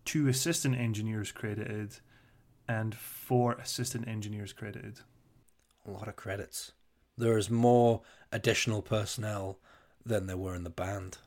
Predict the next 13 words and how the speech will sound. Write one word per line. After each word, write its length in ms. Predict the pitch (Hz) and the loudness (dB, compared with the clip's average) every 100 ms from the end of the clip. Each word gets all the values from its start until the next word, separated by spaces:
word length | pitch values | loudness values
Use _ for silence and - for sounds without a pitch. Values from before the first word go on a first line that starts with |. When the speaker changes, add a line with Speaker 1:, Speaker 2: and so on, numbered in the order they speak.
| - - | -20 -8
Speaker 1:
Hundred 320 | 117 104 107 | -6 -4 -8
percent. 400 | 110 123 117 113 - - - - - - _ | -8 -6 -6 -8 -16 -20 -20 -20 -20 -20 _
And 500 | 120 113 110 107 104 - - _ _ _ _ _ _ _ _ _ _ _ _ _ | -4 -2 -2 -4 -8 -14 -20 _ _ _ _ _ _ _ _ _ _ _ _ _
I 200 | 123 131 143 | 4 4 4
don't 300 | 143 135 131 | 2 -2 -2
think 260 | 123 113 | -2 -2
it 120 | - | -4
sounds 360 | - - 120 143 | -8 -2 0 0
like 120 | 120 | 0
an 80 | 107 | -2
overly 340 | 107 104 101 | -4 -4 -6
produced 360 | 98 101 101 - | -6 -8 -8 -6
album. 420 | 101 101 117 131 | -6 -2 -2 -2